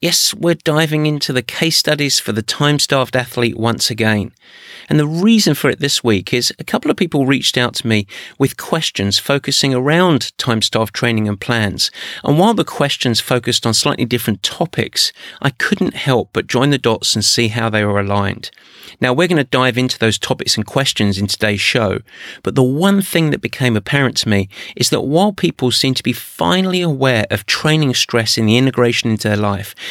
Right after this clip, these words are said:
as well as the need for busy people to take a more pragmatic approach to their endurance training,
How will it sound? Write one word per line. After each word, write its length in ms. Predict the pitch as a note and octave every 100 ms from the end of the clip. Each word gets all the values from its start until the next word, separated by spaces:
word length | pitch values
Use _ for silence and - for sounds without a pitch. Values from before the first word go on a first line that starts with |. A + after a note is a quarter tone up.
| - -
as 200 | B2+ A2+
well 380 | A#2+ C#3 F3+ G3
as 160 | F#3+
the 140 | - C#3
need 340 | B2 B2+ A2
for 140 | - A2
busy 380 | - F#3+ F3+ E3+
people 500 | D3+ C#3 B2 G2 F#2+ - -
to 100 | -
take 340 | - E3+ E3
a 40 | C#3+
more 220 | B2+ B2+
pragmatic 520 | - B2 - A#2 A#2
approach 400 | G#2+ - B2+ -
to 80 | -
their 120 | A2
endurance 440 | G#2 G2+ A2+ A2 -
training, 460 | - G#2 G#2 C3